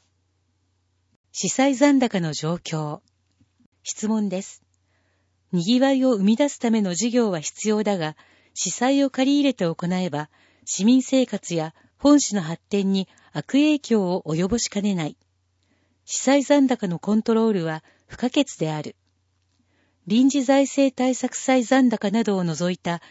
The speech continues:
実質的な市債残高はいくらか、また今後の見通しはどうか。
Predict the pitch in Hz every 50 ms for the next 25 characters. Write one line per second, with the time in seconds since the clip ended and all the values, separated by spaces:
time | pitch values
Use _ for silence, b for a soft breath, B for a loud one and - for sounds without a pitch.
0 | b b b b b - 180 170 - - - - - - - 247 233 - 220 214
1 | 208 208 180 - - - - 226 269 285 233 285 277 262 247 220 196 - 180 160
2 | 156 165 226 - - 233 185 165 - - 143 - - _ _ _ _ _ _ _
3 | _ _ _ 190 180 - 180 180 175 b b b b b - - 220 254 262 247
4 | 269 254 262 240 233 226 - 254 262 247 - - 262 254 240 202 247 240 214 -
5 | - - - -